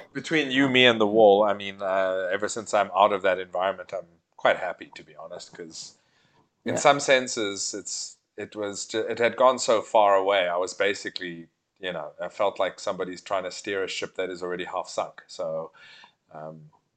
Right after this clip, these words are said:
Speaker 2: you know, I'd rather use my energy on things that I,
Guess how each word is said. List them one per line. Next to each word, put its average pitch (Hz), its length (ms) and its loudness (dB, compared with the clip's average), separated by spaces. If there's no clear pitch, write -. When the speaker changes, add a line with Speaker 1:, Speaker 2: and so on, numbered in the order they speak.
Speaker 2:
you 98 80 -12
know, 64 120 -16
I'd 90 120 -12
rather 90 220 -2
use 90 240 -10
my 90 140 -4
energy 95 400 -4
on 87 120 -8
things 90 360 -14
that 90 140 -6
I, 82 280 -4